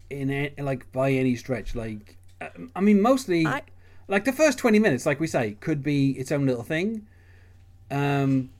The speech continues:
Speaker 1: but just
Speaker 2: Yeah, that would be fine.
Speaker 1: Yeah, but after that, it just drags on, and it's kind of
Speaker 2: Yeah.
Speaker 1: the same thing over and over again.
Speaker 2: And they're, they're not getting enough, like, I don't know or care about the characters enough for it to matter to me. Like, these, like, what should be really heavy emotional sequences. Like, I cry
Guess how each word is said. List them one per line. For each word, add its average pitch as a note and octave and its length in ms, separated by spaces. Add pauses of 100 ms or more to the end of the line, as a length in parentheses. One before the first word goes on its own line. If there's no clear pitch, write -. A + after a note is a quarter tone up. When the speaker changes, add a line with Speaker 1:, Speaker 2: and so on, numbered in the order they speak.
Speaker 1:
but C#3+ 180
just F3 400
Speaker 2:
Yeah, E4+ 300
that D#4 220
would A#4 140
be A#4 120
fine. G4+ 680
Speaker 1:
Yeah, D3+ 240
but D#3+ 160
after F3+ 240
that, D#3+ 180
it C#3 100
just C#3+ 240
drags C#3 360
on, C3 180
and B2+ 140
it's A2+ 120
kind C3+ 220
of B2+ 60
Speaker 2:
Yeah. A#2 80
Speaker 1:
the B2 60
same C3 340
thing A#2+ 360
over A#2 240
and A#2 80
over A2 200
again. A2+ 600
Speaker 2:
And B3 160
they're, C4+ 180 (240)
they're B3+ 180
not C4 340
getting C#4 300
enough, B3 340
like, A#3+ 280
I A#3 80
don't C4+ 180
know A#3+ 220
or A#3+ 120
care A#3 180
about G#3+ 220
the G#3 60
characters G#3 460
enough G3+ 240
for G3+ 160
it G3 120
to A3 100
matter G3 320
to F#3+ 180
me. E3 220
Like, E3+ 220
these, F#3+ 200
like, F3 280
what G3 200
should A#3 240
be A3 120
really G3+ 260
heavy F#3+ 320
emotional F#3+ 520
sequences. G#3 640
Like, G#3 240
I C4 100
cry B3 560